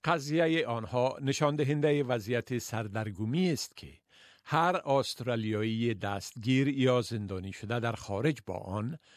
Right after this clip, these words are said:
مقابل شده می‌تواند. در جریان سال مالی دو هزار و پانزده دو هزار و شانزده،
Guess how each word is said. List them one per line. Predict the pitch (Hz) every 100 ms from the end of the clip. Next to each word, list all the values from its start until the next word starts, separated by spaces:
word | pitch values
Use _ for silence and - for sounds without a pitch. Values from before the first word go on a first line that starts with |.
| - -
مقابل | 107 110 104 95 131
شده | 107 - 87
می‌تواند. | 76 85 - 78 78 80 82 _ _ _ _ _ _ _ _ _ _ _ -
در | 139
جریان | 135 147 151 151 147
سال | 143 139
مالی | 127 113 113 120 120 127
دو | 107 110
هزار | 117 107 107
و | 104
پانزده | - 101 101 87 104 107
دو | 104
هزار | 98 92 92 87
و |
شانزده، | 85 - 90 90 82 131 151